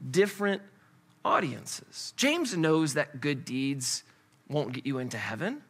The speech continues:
James knows that good deeds don't start your relationship with Jesus. But again, he's speaking to believers,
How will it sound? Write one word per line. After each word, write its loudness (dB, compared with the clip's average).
James 4
knows 6
that 4
good 6
deeds 2
don't 2
start 2
your 0
relationship -2
with -6
Jesus. -4
But 4
again, 4
he's 2
speaking 0
to -4
believers, 2